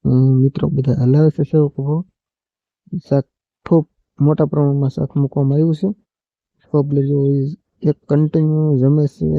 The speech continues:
સાડા દસ થયા છે તો છતાં, જો કેટલું પબ્લિક છે, ફૂલ, ફૂલ ગળદે છે. એટલે ફૂલ ટોપમાં શાક બનાવવામાં આવ્યું છે. અને ચાલો તમને ડાળ બતાવું, ડાળ તો ફૂલ ટોપમાં છે. અને એ ડાળમાં વલણું હાલે છે.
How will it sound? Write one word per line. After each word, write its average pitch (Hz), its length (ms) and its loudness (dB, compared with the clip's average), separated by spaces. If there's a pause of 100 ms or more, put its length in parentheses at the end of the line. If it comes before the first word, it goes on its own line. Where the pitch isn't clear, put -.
(120)
સાડા 135 220 -2
દસ 135 200 -4 (120)
થયા 151 180 -6
છે 139 180 -4
તો 139 200 0
છતાં, 156 340 -6 (680)
જો 131 240 -4
કેટલું 147 440 -2
પબ્લિક 135 300 -2
છે, 139 120 -6
ફૂલ, 151 380 0 (1000)
ફૂલ 160 300 2
ગળદે 135 360 0
છે. 131 160 -4 (1120)
એટલે 135 260 -6 (480)
ફૂલ 143 160 -2
ટોપમાં 139 380 -4
શાક 139 240 -4
બનાવવામાં 143 460 0
આવ્યું 156 160 0
છે. 170 160 -4 (760)
અને 135 160 -4
ચાલો 139 220 0
તમને 135 200 -2
ડાળ 139 180 0
બતાવું, 151 460 -2
ડાળ 139 260 2
તો 139 140 -6
ફૂલ 147 240 -4
ટોપમાં 135 400 -4
છે. 151 120 -6 (1120)
અને 147 160 -8 (100)
એ 135 120 0
ડાળમાં 135 380 0
વલણું 135 420 2
હાલે 127 220 0
છે. 160 120 -8